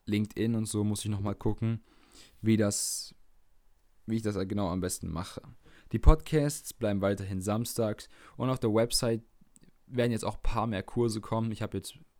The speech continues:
bereits ein paar Lerntipps und, ähm, im Englischen könnt ihr noch euch mal die Zeitform angucken, wenn ihr da nochmal irgendwas lernen wollt. Einfach auf meine Website gehen, daily T acht punkt wordpress punkt com.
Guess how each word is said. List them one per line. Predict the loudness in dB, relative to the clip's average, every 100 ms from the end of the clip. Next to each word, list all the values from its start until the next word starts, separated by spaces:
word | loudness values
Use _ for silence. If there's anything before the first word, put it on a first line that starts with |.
| _ _ _
bereits | -6 -2 0 0 -2 -6 -6
ein | -4 -4 -2
paar | -2
Lerntipps | -2 -4 -2 -4 -6 -16 _ -20 -20 _ _ _ -20 -8
und, | -4 -4 -4 -6 -12 -14 -12 -6
ähm, | -4 -2 -4 -4 -6 -8 -12 _ -20 _ -6
im | -4
Englischen | -2 -4 -4 -6 -6 -6
könnt | -6
ihr | -6
noch | -6 -8
euch | -8
mal | -6 -6 -6
die | -8 -8
Zeitform | -6 -6 -6 -8
angucken, | -8 -10 -12 -10 -10 -12 -18 -20 _ _ _ -8
wenn | -4
ihr | -2
da | -2
nochmal | -4 -4 -4
irgendwas | -4 -6 -4
lernen | -6 -4
wollt. | -2 -2 -4 -10 -20 -20 -20 _ _ -14
Einfach | -8 -6 -6
auf | -6
meine | -6 -4
Website | -4 -6 -8 -10 -8
gehen, | -6 -6 -10 _ _ _ -4
daily | -2 -2
T | -6
acht | -6 -8 -8 -2
punkt | -2 0 -2
wordpress | -4 -4 -6 -6
punkt | -8 -8 -8
com. | -4 -4 -4